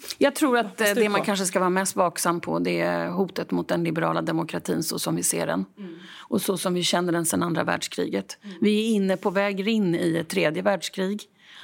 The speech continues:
Speaker 1: Vi är i dåliga tider just nu. Och jag tror man ska vara ytterst vaksam på angiverisystem, till exempel.
Speaker 2: Mm.
Speaker 1: Ehm, jag, jag var f-, väldigt, väldigt, väldigt upprörd när angiveri,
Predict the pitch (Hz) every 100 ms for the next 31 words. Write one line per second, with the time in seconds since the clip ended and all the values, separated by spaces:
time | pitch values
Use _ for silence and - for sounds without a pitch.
0 | - - 214 208 208 214 240 220 196 190
1 | 170 165 165 190 165 185 170 175 - 160
2 | 202 190 190 196 175 175 190 - - 269
3 | - 180 - 170 165 - - 165 196 -
4 | - - - - - - 185 180 175 -
5 | 202 196 180 180 196 175 190 - 180 185
6 | 185 175 175 196 180 165 190 226 - -
7 | 196 170 - - 180 - 170 170 175 175
8 | 175 185 _ _ _ _ _ _ - -
9 | - - - - - 110 104 98 101 -
10 | - - - - - 254 240 208 208 170
11 | 165 175 175 190 175 - 175 185 175 170
12 | 165 165 165 170